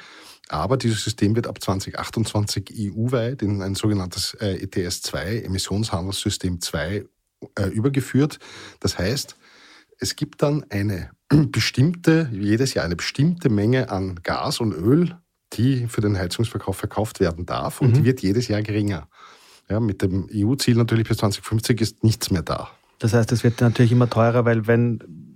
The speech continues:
Speaker 2: jeder noch Gas verwendet, aber es immer
Speaker 1: Genau.
Speaker 2: weniger gibt, dann wird
Speaker 1: Ganz,
Speaker 2: das teurer. Ja?
Speaker 1: ganz einfache Marktmechanismen. Die Idee ist natürlich, äh, die sogenannte Internalisierung externer Kosten. Das heißt, man muss eine Kostenwahrheit haben, auch bei den Fossilen.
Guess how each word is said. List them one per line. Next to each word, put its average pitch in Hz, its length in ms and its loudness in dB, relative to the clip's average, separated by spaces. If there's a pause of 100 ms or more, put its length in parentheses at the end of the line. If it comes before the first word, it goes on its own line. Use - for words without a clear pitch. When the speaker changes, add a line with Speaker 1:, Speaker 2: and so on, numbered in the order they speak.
(120)
Speaker 2:
jeder 120 340 2
noch 120 180 0
Gas 110 320 2
verwendet, 120 460 0
aber 123 140 4
es 117 180 0
immer 120 160 2
Speaker 1:
Genau. 120 160 6
Speaker 2:
weniger 120 220 4
gibt, - 260 -2
dann 113 180 2
wird 113 160 -2
Speaker 1:
Ganz, 107 160 0 (120)
Speaker 2:
das - 120 -20
teurer. 101 300 0
Ja? 107 80 -2
Speaker 1:
ganz 107 240 -2
einfache 90 260 -4
Marktmechanismen. 110 800 0 (440)
Die 104 80 4
Idee 95 140 2
ist 101 120 0
natürlich, 107 480 0 (160)
äh, 87 240 -2
die 101 100 -2
sogenannte 98 560 -2 (140)
Internalisierung 101 680 0
externer 90 380 -4
Kosten. - 320 -4
Das 92 140 -2
heißt, 85 260 -6 (360)
man 98 120 -2
muss 95 120 -2
eine 95 140 -2
Kostenwahrheit 80 540 -4
haben, 98 100 -4
auch - 140 -8
bei 104 100 -6
den 92 140 -4
Fossilen. 113 600 -2